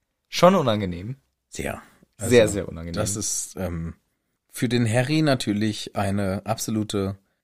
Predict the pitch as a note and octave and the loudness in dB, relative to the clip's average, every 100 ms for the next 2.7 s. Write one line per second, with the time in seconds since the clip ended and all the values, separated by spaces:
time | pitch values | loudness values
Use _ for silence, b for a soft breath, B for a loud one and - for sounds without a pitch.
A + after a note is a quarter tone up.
0 | _ D3 F#3+ A#3 G3 F#3+ D#3+ D#3 D#3+ D3 | _ 4 6 8 6 6 0 2 2 2
1 | - A#2+ C3+ F3+ G#3+ - A#2 A2+ A2 B2+ | 2 0 2 0 -4 -8 -8 -6 -6 -8
2 | - A2+ A#2+ C3+ C3 C#3 | -4 0 2 4 4 4